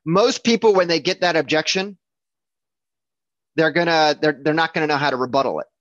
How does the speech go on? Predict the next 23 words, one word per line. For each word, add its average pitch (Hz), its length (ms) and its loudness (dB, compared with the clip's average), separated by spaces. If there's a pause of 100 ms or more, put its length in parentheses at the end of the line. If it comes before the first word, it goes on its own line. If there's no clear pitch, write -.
(340)
right? 139 160 -2
They're 151 80 0
not 165 400 0
gonna 170 320 -2
know 160 280 0
how 160 220 0
to - 180 -4
shift - 340 -2
that 156 180 -2
into 151 300 0
a 139 40 2
conversation. 139 680 -2 (500)
If - 60 -8
you're 180 80 2
not 196 220 0
having 202 360 0
a 175 60 0
conversation, 180 840 0 (280)
if 147 120 -4
you're 160 120 -2
not 180 180 2
asking 185 400 -2
questions, 165 580 -2